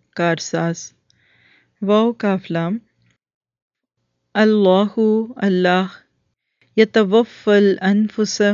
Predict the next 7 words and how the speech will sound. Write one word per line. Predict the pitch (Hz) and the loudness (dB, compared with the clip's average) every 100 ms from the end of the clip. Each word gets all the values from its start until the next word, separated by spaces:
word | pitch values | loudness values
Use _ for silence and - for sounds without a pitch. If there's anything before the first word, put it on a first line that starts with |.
| 202 _ _ _ _ _ _ _ _ _ _ _ | -4 _ _ _ _ _ _ _ _ _ _ _
فوت | 247 247 254 | 2 2 2
کرتا | 233 190 - 226 220 | -2 -2 0 -2 0
ہے | 233 | 0
نفسوں | 190 - - 214 | -2 -2 -2 -2
کو۔ | 208 190 180 180 180 _ _ _ _ _ _ _ _ _ - | -2 0 0 -2 -6 _ _ _ _ _ _ _ _ _ -16
حین | - 226 247 247 | -4 0 2 2
موتہا، | 240 202 185 190 214 208 214 196 185 | 2 2 0 0 -2 -2 0 0 -2